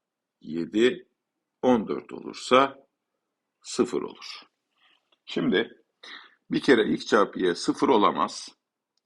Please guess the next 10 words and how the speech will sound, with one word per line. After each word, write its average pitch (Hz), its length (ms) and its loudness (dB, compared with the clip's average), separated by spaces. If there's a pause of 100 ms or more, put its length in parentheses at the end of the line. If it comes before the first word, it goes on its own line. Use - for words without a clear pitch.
(160)
Ee, 82 480 -4 (600)
çünkü 110 240 -2
pozitif 110 420 0
tam 71 200 -2
sayılar - 400 -4
birinin 95 200 0
sıfır 90 300 -6
olması 67 380 -6
gerekir. - 600 -2 (600)
Dolayısıyla - 800 4